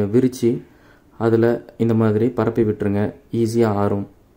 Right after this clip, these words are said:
சூடெல்லாம் ஆறுனதுக்கு அப்புறம் மிக்ஸி ஜார்ல நம்ம ஏற்கனவே பொரிச்சு வச்சிருக்கிற சிறு சிறு வடைகளை போட்டு பரபரன்னு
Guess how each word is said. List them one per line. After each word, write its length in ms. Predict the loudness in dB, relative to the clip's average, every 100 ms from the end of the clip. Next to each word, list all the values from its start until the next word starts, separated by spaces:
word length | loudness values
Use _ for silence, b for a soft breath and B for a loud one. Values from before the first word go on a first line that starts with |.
| _ _ _ _ _ _ _ _ _ _ _ _ _ _ b b b
சூடெல்லாம் 640 | 0 4 4 4 2 2
ஆறுனதுக்கு 520 | 2 0 2 0 0 -4
அப்புறம் 260 | 0 0 0
மிக்ஸி 300 | -2 -2 -4
ஜார்ல 400 | 0 0 0 0 -2 -4 -4
நம்ம 220 | -2 0 0 -2 -8 _ _ 0
ஏற்கனவே 420 | 0 2 -2 0
பொரிச்சு 320 | 0 0 0
வச்சிருக்கிற 440 | -2 0 -4 0 -2
சிறு 220 | 0 -2
சிறு 200 | 0 0
வடைகளை 360 | 2 2 0 0
போட்டு 340 | -2 0 0 -2 -6 b b b b b b b -2
பரபரன்னு 560 | 0 2 0 0 -2